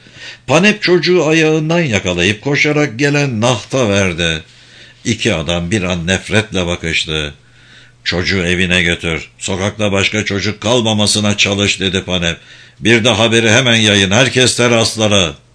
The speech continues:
Su öylesine hızla yükseliyordu ki kısa sürede zemin katları kaplayacak, büyük zarar verecekti. Yardımcıların bölümünde kurutulmuş çamurdan yapılma duvarlar dağılıyordu. Paneb'in yüzü soldu.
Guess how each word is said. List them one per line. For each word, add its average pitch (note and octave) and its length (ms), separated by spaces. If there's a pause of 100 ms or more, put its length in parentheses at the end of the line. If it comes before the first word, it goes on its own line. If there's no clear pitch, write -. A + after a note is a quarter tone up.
(920)
Su - 400
öylesine G2+ 540
hızla F#2 400
yükseliyordu F2+ 680
ki F#2+ 160
kısa A2 300
sürede A2 400
zemin G#2+ 420
katları G#2 480
kaplayacak, F#2+ 760
büyük B2 280
zarar G#2+ 440
verecekti. F#2 800 (560)
Yardımcıların E3+ 960
bölümünde E2+ 540
kurutulmuş D3+ 640
çamurdan D#3 460
yapılma D3 540
duvarlar C#3 600
dağılıyordu. G2+ 1000 (680)
Paneb'in E3 460
yüzü B2 360
soldu. D#2+ 600